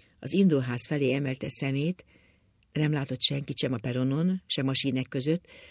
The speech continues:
azt hitte, hogy tévedett, s úgy tett, mintha nem hallotta volna. Ment anyjával, ki beléje karolt. Ákos utánuk bandukolt a hordárral,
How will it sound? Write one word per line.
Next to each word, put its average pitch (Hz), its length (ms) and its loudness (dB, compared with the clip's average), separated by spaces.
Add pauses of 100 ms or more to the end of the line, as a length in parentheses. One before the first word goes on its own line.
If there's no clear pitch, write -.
(140)
azt 170 200 0
hitte, - 180 -2
hogy 156 100 0
tévedett, 117 520 -2
s - 40 -2
úgy 151 200 2 (100)
tett, 180 320 -2
mintha 180 180 0
nem 127 140 -2
hallotta 113 460 -4
volna. 101 380 -4 (480)
Ment 165 260 4
anyjával, 131 580 -2
ki 135 120 -2
beléje 110 360 0
karolt. 104 380 -8 (1200)
Ákos 320 400 4
utánuk 131 340 2
bandukolt 147 440 0
a 120 60 0
hordárral, - 720 -4